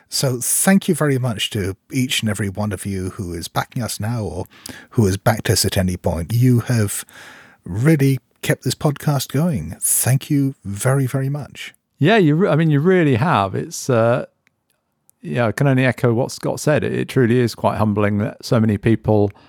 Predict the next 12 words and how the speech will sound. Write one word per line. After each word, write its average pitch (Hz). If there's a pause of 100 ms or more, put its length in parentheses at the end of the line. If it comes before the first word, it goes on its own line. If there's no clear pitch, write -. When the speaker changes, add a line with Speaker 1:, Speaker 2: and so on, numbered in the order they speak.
(140)
Speaker 2:
are 113
supporting 147
us -
in 147
that 98
way. 117
It's, -
it's, -
uh, 104 (260)
it's 131 (240)
fabulous. 127
Yeah, 120